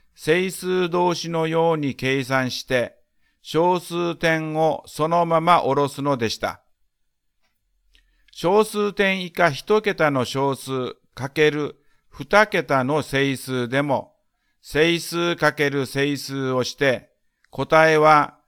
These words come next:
小数一桁の小数にします。右の例を見てください。三点四かける十二です。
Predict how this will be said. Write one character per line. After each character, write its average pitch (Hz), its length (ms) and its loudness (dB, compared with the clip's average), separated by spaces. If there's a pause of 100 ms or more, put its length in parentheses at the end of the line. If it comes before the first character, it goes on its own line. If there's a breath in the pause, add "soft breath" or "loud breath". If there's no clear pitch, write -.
(160)
小 165 400 0
数 160 380 -4
一 185 320 -4
桁 143 320 0
の 156 340 2 (140)
小 139 320 0
数 127 320 -4
に 151 160 -4
し 117 100 -6
ま 104 120 -4
す。 - 200 -16 (1120 soft breath)
右 156 300 0
の 160 140 6
例 147 240 8
を 160 100 4
見 135 140 -2
て 131 100 -2
く 120 80 -10
だ 113 140 -2
さ 110 160 -4
い。 87 120 -16 (840)
三 175 400 2
点 131 420 -2
四 143 380 0
か 123 160 -2
け 131 240 -2
る 160 240 -4
十 135 380 -4
二 135 160 -4
で 110 100 -4
す。 - 240 -16